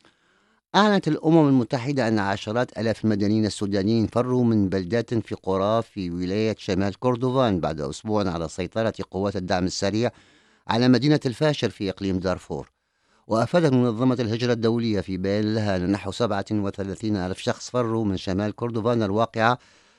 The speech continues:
شرق دارفور، حيث سيطرت قوات الدعم السريع الأسبوع الماضي على آخر معقل رئيسي للجيش. نتابع تعليق أسماء الحسيني،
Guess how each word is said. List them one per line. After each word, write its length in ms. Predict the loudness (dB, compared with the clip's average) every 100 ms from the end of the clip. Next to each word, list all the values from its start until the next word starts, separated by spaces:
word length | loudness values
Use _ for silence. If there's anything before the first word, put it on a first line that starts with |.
| _
شرق 380 | 0 0 0 0
دارفور، 480 | 2 0 2 0 0
حيث 300 | -2 -6 -4
سيطرت 640 | 0 0 2 0 0 -4 -6 -10 -6 -4 -2
قوات 220 | 4 4 4
الدعم 300 | 4 4 4
السريع 480 | 2 0 0 -2
الأسبوع 600 | -4 -8 -6 -2 0 2
الماضي 480 | 2 2 2 0 -4 _ _ _
على 160 | -6 -4
آخر 420 | -2 -2 -2 0
معقل 520 | 2 0 0 0 0
رئيسي 420 | 0 -4 -8 -6 -6
للجيش. 540 | -4 -6 -8 -12 _ _ -8
نتابع 440 | -6 0 0 0
تعليق 420 | -4 -6 -10 -8 -6
أسماء 300 | 0 0 0
الحسيني، 600 | -6 -10 -10 -10 -10